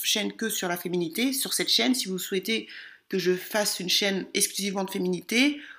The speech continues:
ou alors aussi qu'on parle de love et relations. Euh, alors, je vais vous parler, euh, ça c'est une, une vidéo que je fais parce qu'on me l'a demandé. Donc on m'a demandé deux vidéos, on m'a demandé,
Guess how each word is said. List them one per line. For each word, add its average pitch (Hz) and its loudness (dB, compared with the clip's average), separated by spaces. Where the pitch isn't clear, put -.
ou 214 6
alors 208 10
aussi 202 0
qu'on 196 -4
parle 185 4
de 180 4
love 180 2
et 180 0
relations. 170 -4
Euh, 208 12
alors, 196 12
je 202 4
vais 285 8
vous 294 8
parler, 302 8
euh, 208 4
ça - 6
c'est 220 0
une, 214 -2
une 190 0
vidéo 262 6
que 226 -2
je 190 0
fais 285 6
parce 285 0
qu'on 214 -4
me 208 0
l'a 240 6
demandé. 202 -2
Donc - -4
on 180 -4
m'a 196 6
demandé 208 0
deux 202 -2
vidéos, 208 -2
on - 0
m'a 202 2
demandé, 190 -2